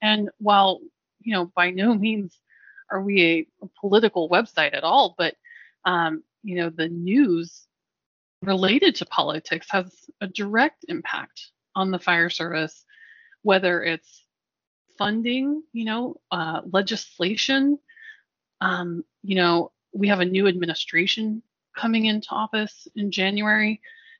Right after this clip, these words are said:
and how that, you know, how they're going to handle vaccine rollouts, you know, things of that nature. All of that trickles down. All of it has a direct impact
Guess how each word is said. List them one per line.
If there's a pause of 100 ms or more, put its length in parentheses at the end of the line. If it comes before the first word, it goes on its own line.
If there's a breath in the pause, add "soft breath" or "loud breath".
and (280)
how
that, (140)
you
know,
how
they're
going
to (500)
handle (500 soft breath)
vaccine
rollouts, (440 loud breath)
you
know,
things
of
that
nature.
All
of
that
trickles
down.
All
of
it
has
a
direct
impact